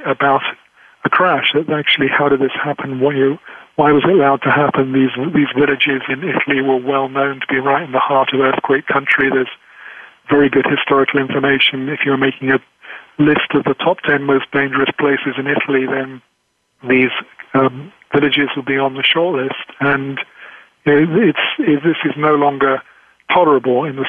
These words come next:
same way that the, the almost fifteen hundred people who died in the flooding of, of New Orleans and the, the great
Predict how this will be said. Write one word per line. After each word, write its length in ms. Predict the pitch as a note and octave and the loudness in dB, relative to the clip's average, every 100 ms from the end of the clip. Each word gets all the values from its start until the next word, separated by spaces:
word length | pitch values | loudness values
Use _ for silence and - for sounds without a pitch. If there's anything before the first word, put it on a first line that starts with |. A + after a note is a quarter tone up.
| - | -2
same 200 | D3 C#3 | -2 2
way 200 | C#3 C3+ | 2 2
that 280 | C3 C3+ | 2 0
the, 140 | E3 A#3+ | 0 -6
the 720 | C3+ C3+ B2+ C3 C3+ C3+ - - - - _ _ | -2 0 0 0 0 -2 -4 -8 -18 -20 _ _
almost 300 | C#3+ C#3 - | 0 2 2
fifteen 340 | D3 C3 C#3+ C#3 | 0 0 0 0
hundred 340 | C#3 C#3 C#3 | 0 0 0
people 280 | D3+ C3 C#3 | 0 2 0
who 160 | C#3+ C3+ | 0 -2
died 380 | C#3 C3+ C3 C#3+ - | 2 2 2 0 -4
in 240 | C3+ C3 | -4 -2
the 80 | C3+ - | -4 -2
flooding 320 | - C#3+ C#3 C3+ | 0 0 0 -2
of, 120 | B2+ - _ _ _ _ _ _ | -4 -6 _ _ _ _ _ _
of 160 | C#3 C3+ | -4 -2
New 180 | C#3 C#3+ | 2 4
Orleans 540 | C3+ C3+ C3+ C3+ C3 C3 | 4 4 2 -2 -4 -4
and 160 | C#3 | -6
the, 200 | C3 C3+ | -6 -4
the 80 | C#3+ | -2
great 200 | C#3+ D3 | 0 0